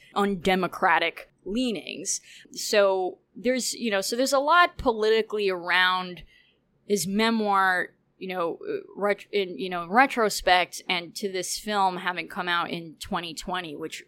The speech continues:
also was, you know, still is, was a very politically tumultuous year, um, that I think, you know, is not really addressed at all, um, which I think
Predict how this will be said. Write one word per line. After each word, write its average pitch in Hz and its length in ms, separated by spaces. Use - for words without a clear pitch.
also 170 360
was, - 360
you 180 120
know, 147 100
still 165 580
is, 175 240
was 180 200
a 180 60
very 165 260
politically 170 640
tumultuous 165 640
year, 175 480
um, 160 420
that 175 360
I 185 120
think, 180 360
you 185 160
know, 160 160
is 175 160
not 208 380
really 180 640
addressed 165 480
at 196 60
all, 202 440
um, 175 500
which 202 260
I 196 60
think 208 340